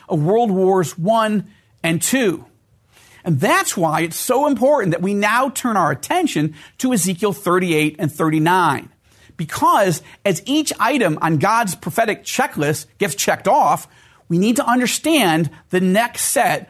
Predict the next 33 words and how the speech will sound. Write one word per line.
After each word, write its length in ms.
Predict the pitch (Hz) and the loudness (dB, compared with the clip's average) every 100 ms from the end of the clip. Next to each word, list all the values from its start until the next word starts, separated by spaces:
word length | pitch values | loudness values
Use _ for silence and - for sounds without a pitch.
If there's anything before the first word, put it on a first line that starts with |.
| _ | _
of 140 | 202 190 | -4 0
end 220 | 160 180 | -2 0
times 260 | 156 165 | 0 -2
prophecies 640 | - - 330 208 131 143 - - | -2 0 0 0 -2 -2 -4 -8
that 160 | - 202 | -4 0
will 140 | 220 | -2
also 640 | 220 247 262 - 139 143 - _ | 0 0 0 0 0 -2 -6 _
come 260 | - 156 151 | -6 -4 -2
to 100 | 151 | -6
pass. 600 | - 160 139 - - - _ _ _ _ _ _ - - | -4 -2 -2 -4 -10 -20 _ _ _ _ _ _ -20 -6
That's 260 | 240 - 370 | -4 -4 0
why 160 | 359 | 0
in 100 | 339 | 2
our 120 | 269 | 2
next 320 | 226 240 311 - | 2 0 0 -2
video, 460 | 160 139 139 156 - | 0 0 0 -4 -2
we'll 200 | 208 214 | 0 2
embark 440 | 160 214 262 - | 2 2 2 0
on 140 | 175 | -2
some 180 | 170 165 131 - | 0 -2 -2 -6
exciting 540 | 175 - 214 294 294 226 - | -6 -4 -2 0 0 -2 -4
historical 640 | 196 - 240 254 247 220 - - | -2 0 2 2 2 -2 -4 -4
detective 500 | 165 196 185 151 110 | -2 -2 -2 -4 -4
work. 260 | - - _ _ - | -10 -14 _ _ -6
We're 80 | 185 | -2
gonna 140 | 208 269 | 0 0
discover 720 | 254 - 285 285 151 156 - - - | 0 0 0 0 0 -2 -6 -20 -4
where 400 | 170 214 294 277 | 0 2 2 2
these 200 | 254 226 | 0 0
ancient 440 | 220 233 220 160 | 0 0 -2 0
biblical 380 | 208 220 196 185 | 0 -2 -2 0
names 480 | 165 202 196 160 131 | 0 2 2 0 0
like 180 | 131 | -4